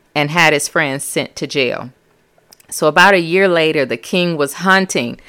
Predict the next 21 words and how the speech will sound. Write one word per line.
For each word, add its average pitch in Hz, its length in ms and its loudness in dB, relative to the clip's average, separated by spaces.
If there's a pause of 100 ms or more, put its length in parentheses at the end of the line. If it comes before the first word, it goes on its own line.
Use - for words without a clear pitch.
(200)
in 156 140 -2
an 151 160 -2
area 156 600 2
that 139 540 0
he 165 200 -2
should 220 340 2
have 202 120 2
known 160 640 0
to 160 120 -6
stay 147 380 -4 (300)
clear 170 360 2
of. 110 420 -2 (420)
The 165 160 2
cannibals 170 680 2
captured 196 640 -4 (120)
him, 110 260 -10 (200)
taking 180 380 -2
him 165 180 -2
to 156 140 -6
this 135 260 -4
village. 165 840 -2